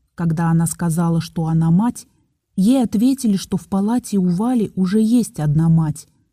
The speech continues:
и больше не пустят. Андрей подошел и объяснил теще, что с Валей его мать. И они вдвоем, мать Вали и Андрей,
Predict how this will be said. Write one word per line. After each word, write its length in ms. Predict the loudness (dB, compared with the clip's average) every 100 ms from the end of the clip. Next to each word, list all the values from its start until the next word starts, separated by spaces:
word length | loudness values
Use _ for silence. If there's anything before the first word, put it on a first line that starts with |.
| _ _
и 100 | -2
больше 420 | 0 0 -2 0
не 120 | 2 2
пустят. 640 | -2 -8 -8 -12 -18 -18 _ _ _ _ _ _ _ _ _ _ _
Андрей 400 | 2 2 2 0
подошел 600 | 0 -2 -2 -4 -4 -4
и 180 | -4 -2
объяснил 600 | -2 -2 -2 2 2 0
теще, 540 | -4 -2 -2 -4 -8
что 240 | -8 -8
с 140 | -8 -6
Валей 320 | -4 -2 -2
его 300 | -2 -2 0
мать. 440 | 0 0 -4 -10 _ _ _ _ _ _ -6
И 140 | -2
они 260 | 0 2 2
вдвоем, 640 | 0 -2 -2 -2 -2 -4 _ _ _ -2
мать 280 | 2 2 0
Вали 380 | -2 0 -2 -2
и 180 | -4
Андрей, 560 | -2 -2 -2 0 -2 -4